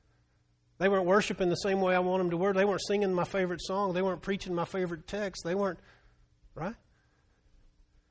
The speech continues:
And what happens, instead of being a church that's united, we become a church that's divided.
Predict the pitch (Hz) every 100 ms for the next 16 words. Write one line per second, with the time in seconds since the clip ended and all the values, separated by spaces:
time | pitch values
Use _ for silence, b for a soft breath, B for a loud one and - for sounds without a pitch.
0 | _ _ _ - - 180 185 185 240 262
1 | 208 202 - 214 208 202 190 - 202 190
2 | 208 - 175 185 226 196 170 170 180 170
3 | - 170 - 160 - 147 175 214